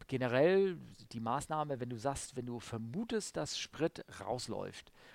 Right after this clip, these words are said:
und zwar aus deinem Flieger, aber nicht irgendwie aus dem Tank selber,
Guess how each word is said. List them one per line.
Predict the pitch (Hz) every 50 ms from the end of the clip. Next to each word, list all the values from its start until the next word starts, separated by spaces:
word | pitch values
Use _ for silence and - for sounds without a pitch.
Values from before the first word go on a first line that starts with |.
| - - _
und | - 120 113 107
zwar | - - - - 117 113 110 107 104
aus | - - -
deinem | 113 104
Flieger, | - - 123 127 110 104 104
aber | 101 104 104 101
nicht | 101 110 123 131 - - -
irgendwie | 127 127 127 127 120 117 - -
aus | - 117 - 120 -
dem | - 117 104 -
Tank | - - - 117 123 123 - - - _ _ -
selber, | - 90 87 85 95 92 98 110 127 165 190 233 254